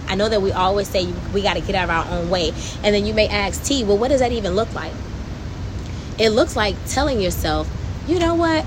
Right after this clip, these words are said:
I am so tired of wishing I had this.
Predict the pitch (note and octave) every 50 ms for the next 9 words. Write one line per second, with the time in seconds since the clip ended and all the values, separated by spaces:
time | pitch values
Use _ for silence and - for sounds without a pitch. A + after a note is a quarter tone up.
0 | - - D4 F4+ G4+ F#4+ F4 D4+ - - - A3 A3 A3+ - - - A3 A3 A3+
1 | G#3+ - F#3+ F#3 F3+ F3 E3+ F3 G3+ G#3+ - - - G#3+ G3+ G3 G3 G3 G3+ G3+
2 | - - - - - - - - F#3 F#3 G3 F#3+ F#3 F3+ F3 E3 D#3 D3+ - -
3 | - - G#3 G#3 G3 G3 G3+ G3+